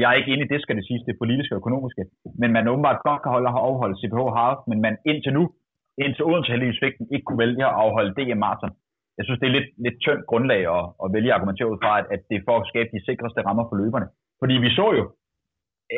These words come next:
Enbro for eksempel, kado til dem, de har lige afholdt en maraton på en lille fin rundstrækning, så der er ingen tvivl om, at det er muligt, hvis, hvis viljen er der. Det samme et kæmpe kado til Claus Heckmann, som lige satte en rigtig fin ti kilometer op for nylig. Der skal altså ikke altid det vildeste til for at afholde et dansk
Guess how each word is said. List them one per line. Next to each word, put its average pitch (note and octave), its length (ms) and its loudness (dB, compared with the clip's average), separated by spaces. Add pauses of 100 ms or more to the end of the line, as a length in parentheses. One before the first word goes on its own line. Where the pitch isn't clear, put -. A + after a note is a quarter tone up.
(120)
Enbro G#3 220 2 (100)
for A#2 80 -2
eksempel, G#2 240 -4 (220)
kado C#3 180 0 (100)
til C#3+ 140 -4
dem, D3+ 80 -2 (160)
de D3 120 -2
har D#3 100 2
lige F#3 180 4
afholdt D#3 220 0
en B2 120 -2
maraton C#3 300 -2 (160)
på D3 80 -6
en C#3+ 120 -4
lille G3+ 200 -2
fin D#3 180 -6
rundstrækning, G#2 480 -6
så A#2 120 -4
der B2 60 0
er C3+ 80 2
ingen E3 160 -4
tvivl C#3 180 0
om, - 60 -4 (520)
at - 100 -2
det C#3 80 4
er E3+ 160 4
muligt, F3+ 240 2
hvis, A2+ 140 -2 (180)
hvis A2 140 -6 (300)
viljen D3 280 0
er B2 80 4
der. D3 60 -2 (380)
Det B2 120 0
samme D#3 200 2
et - 140 -4
kæmpe D#3 240 2
kado C3 160 2 (120)
til B2 180 0
Claus A#2 220 0
Heckmann, B2 320 -2
som A#2+ 120 -6
lige C#3+ 140 -4
satte A2+ 160 0
en - 80 -2
rigtig C#3+ 200 -2
fin C#3 200 -10
ti F3 120 -4
kilometer G#2+ 260 -2
op A2+ 100 -4
for A2 120 -2
nylig. B2+ 180 -2 (320)
Der A#2 80 0
skal B2+ 140 0
altså D3 140 2
ikke E3+ 140 4
altid E3+ 240 0
det C#3 100 -2
vildeste F#3+ 320 -2
til C#3+ 120 0
for B2+ 100 -2
at A2+ 80 2
afholde B2+ 220 0
et - 100 -2
dansk C#3 140 -4